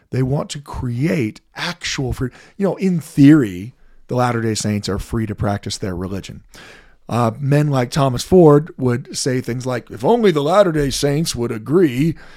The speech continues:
to not participate in any elections, they could have been fine." And they, uh, if only the Latter-day Saints agreed to not exercise their right to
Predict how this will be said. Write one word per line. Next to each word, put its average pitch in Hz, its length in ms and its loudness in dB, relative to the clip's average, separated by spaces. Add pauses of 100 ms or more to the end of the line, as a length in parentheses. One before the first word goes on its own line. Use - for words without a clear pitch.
(200)
to 101 180 -4
not 139 320 0
participate 143 720 2
in 131 140 -8
any 170 240 2
elections, 143 800 0 (200)
they 147 160 6
could 160 200 2
have 143 100 0
been 139 180 0
fine." 90 380 -6
And 73 120 -12
they, 104 100 -12
uh, 127 120 -8 (800)
if - 300 -12
only 180 200 0
the 170 80 2
Latter-day 160 360 4
Saints 139 360 0
agreed 127 460 -2
to 107 100 -6
not 123 440 0 (680)
exercise 120 720 -2
their 107 400 -6 (260)
right 113 400 -4 (140)
to 95 260 -10